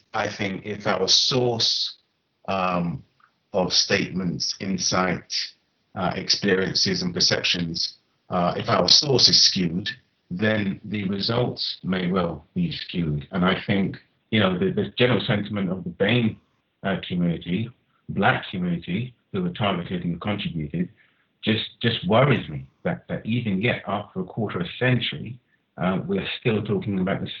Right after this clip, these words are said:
same issues in the same context, albeit in net real terms, we've regressed, because where we should be, had some of these strategies and,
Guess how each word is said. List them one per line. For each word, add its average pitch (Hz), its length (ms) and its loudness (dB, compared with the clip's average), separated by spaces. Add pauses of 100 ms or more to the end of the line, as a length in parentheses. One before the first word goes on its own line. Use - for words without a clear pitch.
same 92 340 2
issues 92 440 -2
in 92 120 2
the 90 180 4
same 92 260 2
context, 107 640 2 (400)
albeit 98 460 6
in 95 200 4
net 131 240 6 (220)
real 127 320 6
terms, 87 440 -4 (220)
we've 202 200 -2
regressed, 147 420 0 (560)
because 95 260 -2
where 110 200 2
we 98 100 2
should 175 400 4
be, - 320 -4 (340)
had 95 320 -2 (420)
some 98 140 0
of 90 140 -4
these 92 160 0
strategies 92 600 -2
and, 78 220 -8